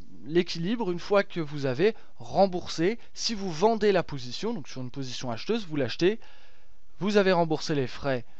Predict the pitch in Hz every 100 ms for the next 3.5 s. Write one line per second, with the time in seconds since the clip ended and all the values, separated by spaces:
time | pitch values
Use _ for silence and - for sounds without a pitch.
0 | - - - 135 117 104 156 202 - 135
1 | 147 226 170 139 127 156 196 151 180 170
2 | 147 151 98 - - - - 107 120 175
3 | 165 151 147 175 226